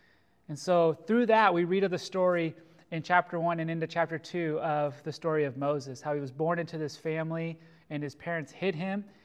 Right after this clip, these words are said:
And then eventually, when it became difficult to hide this baby boy, put him in a basket, put him into the river, and he's discovered by Pharaoh's daughter and is adopted into Pharaoh's family and is raised in that household. We're gonna pick up the story today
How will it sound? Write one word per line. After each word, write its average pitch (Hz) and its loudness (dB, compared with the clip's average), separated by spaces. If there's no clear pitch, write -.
And 165 -2
then 185 0
eventually, 185 2
when 175 -2
it 175 0
became 175 -2
difficult 190 -2
to 160 -4
hide 180 2
this 165 -4
baby 165 -2
boy, 151 2
put 214 4
him 208 4
in 208 2
a 175 2
basket, 156 2
put 202 2
him 202 0
into 180 -6
the 170 2
river, 151 2
and 156 -2
he's 160 -4
discovered 185 -2
by 160 4
Pharaoh's 156 0
daughter 147 2
and 160 -4
is 160 -6
adopted 185 2
into 175 -2
Pharaoh's 165 -2
family 151 -2
and 165 -4
is 139 -4
raised 165 -2
in 143 -6
that 139 -6
household. 143 -8
We're 170 -2
gonna 233 4
pick 220 4
up 226 6
the 190 2
story 196 4
today 165 4